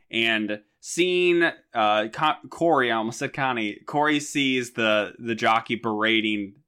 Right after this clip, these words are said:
Thunderjam is like, "See, I could be a jockey. I'm way better than that guy 'cause I don't yell at my horse."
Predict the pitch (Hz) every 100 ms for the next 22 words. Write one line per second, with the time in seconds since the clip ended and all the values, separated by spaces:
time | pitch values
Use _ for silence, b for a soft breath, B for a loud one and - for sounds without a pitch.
0 | _ 127 143 117 101 101 104 104 143 202
1 | - 359 392 B B - 359 440 - 220
2 | 185 135 175 262 320 330 370 381 359 277
3 | 370 415 349 285 277 247 196 180 120 139
4 | 277 330 208 196 214 202 247 202 156 117
5 | 143 214 214 240 240 285 202 113 - -